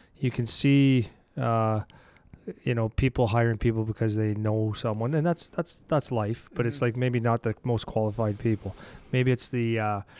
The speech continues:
Speaker 1: um, the coach that will do anything to get a job and not really, you know, he's not coaching to, to make other people better. He's just coaching so he can get to another level and keep his job. And it's like, when you, when you're in it, you actually see it, right?
Speaker 2: Mm-hmm.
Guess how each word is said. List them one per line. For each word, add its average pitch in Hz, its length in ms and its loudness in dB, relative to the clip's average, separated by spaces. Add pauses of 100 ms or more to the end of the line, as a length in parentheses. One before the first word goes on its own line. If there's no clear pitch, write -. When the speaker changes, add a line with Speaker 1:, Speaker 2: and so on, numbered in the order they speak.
(500)
Speaker 1:
um, 110 580 -8 (160)
the 160 220 -8
coach 131 400 0
that 123 120 0
will 117 120 0
do 113 180 4
anything 117 400 2
to 110 100 -2
get 110 220 0
a 107 60 0
job 110 320 0
and 104 80 -6
not 110 160 -2
really, 107 340 -2 (320)
you 131 240 -2
know, 110 100 0
he's 113 140 2
not 117 180 -2
coaching 120 500 0
to, 104 320 -4 (360)
to - 120 -6
make 110 240 0
other 117 220 0
people 101 280 -2
better. 110 180 0
He's 101 100 -2
just 110 160 -2
coaching 123 320 0
so 120 140 -6
he 113 80 -4
can 107 100 -10
get 110 200 -2
to 113 100 -4
another 107 280 -2
level 110 300 -2
and 101 100 -10
keep 117 220 -4
his 104 160 -4
job. 107 380 -2
And 95 100 -6 (400)
it's - 220 -8
like, 110 320 -4
when 123 160 0
you, 131 100 -6
when 120 140 0
you're 117 260 -2
in 139 140 0
it, 123 120 -2
you 117 120 -2
actually 110 380 -2
see 120 320 0
it, 90 180 -8 (280)
right? 113 240 2
Speaker 2:
Mm-hmm. 143 260 8